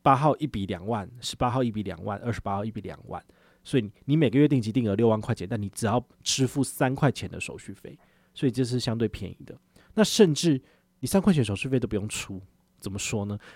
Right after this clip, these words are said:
你只好完成一次定期定额，他就送你五百块的抵用金，然后这五百块的抵用金呢，你可以在未来的十二个月内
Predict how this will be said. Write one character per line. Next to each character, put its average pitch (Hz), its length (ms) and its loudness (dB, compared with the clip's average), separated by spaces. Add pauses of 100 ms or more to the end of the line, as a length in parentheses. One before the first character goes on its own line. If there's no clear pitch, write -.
你 156 80 0
只 160 120 6
好 139 100 6
完 117 140 6
成 127 160 0
一 110 80 0
次 - 220 -2
定 123 160 0
期 110 140 -6
定 107 260 -4
额， 76 100 -10 (140)
他 - 100 -10
就 156 100 2
送 143 200 0
你 101 80 -6
五 113 100 -6
百 110 160 -4
块 - 160 -4
的 101 80 -4
抵 95 160 -10
用 92 220 -12
金， - 180 -18 (340)
然 - 20 -20
后 160 100 4
这 208 100 8
五 165 80 8
百 135 120 6
块 160 160 2
的 - 20 2
抵 113 120 -2
用 127 180 2
金 110 180 -4
呢， 104 100 -2
你 95 120 -6
可 135 180 -2
以 113 120 -4 (120)
在 147 160 2
未 135 220 6
来 92 160 -2
的 98 100 -6
十 - 240 -4
二 127 140 2
个 104 100 -2
月 110 160 0
内 107 260 -4